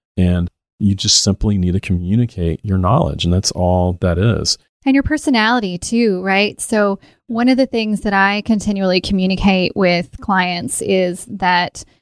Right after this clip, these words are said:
Speaker 2: a big part of social media is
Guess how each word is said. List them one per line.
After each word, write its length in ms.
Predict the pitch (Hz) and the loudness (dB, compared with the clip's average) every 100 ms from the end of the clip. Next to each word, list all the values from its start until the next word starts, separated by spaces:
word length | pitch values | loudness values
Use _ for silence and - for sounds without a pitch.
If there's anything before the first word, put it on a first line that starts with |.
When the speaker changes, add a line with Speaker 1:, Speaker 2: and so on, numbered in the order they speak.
| _ | _
Speaker 2:
a 60 | 196 | 2
big 200 | 214 208 | 4 2
part 240 | - 226 | -2 -2
of 120 | 208 | 0
social 320 | - 185 180 185 | -2 -2 0 0
media 680 | 185 185 185 180 180 175 - - - | 0 -2 0 2 2 -2 -6 -16 -2
is 640 | 196 180 175 180 - - | 0 2 0 -4 -6 -6